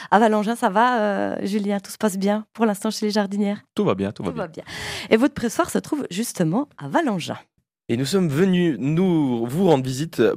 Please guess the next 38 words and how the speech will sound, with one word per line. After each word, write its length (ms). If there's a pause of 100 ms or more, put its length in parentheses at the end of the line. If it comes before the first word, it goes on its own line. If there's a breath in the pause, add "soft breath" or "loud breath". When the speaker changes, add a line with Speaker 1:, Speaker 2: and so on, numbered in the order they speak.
Speaker 3:
pour 260
suivre 320
les 180
étapes 300
de 140
la 140
création 400
du 160
jus 120
de 80
pomme. 280 (400 loud breath)
On 80
vous 160
suit. 420 (300)
Speaker 2:
La 80
toute 240
première, 400
elle 80
est 80
ici, 340
où 80
on 80
se 80
trouve. 260
Donc, 240
euh, 440
les 120
pommes 280
arrivent 360
ici, 280
les, 200
les 120
clients 340
amènent 320
leurs 180
fruits. 320 (760 soft breath)
Et, 300
euh, 680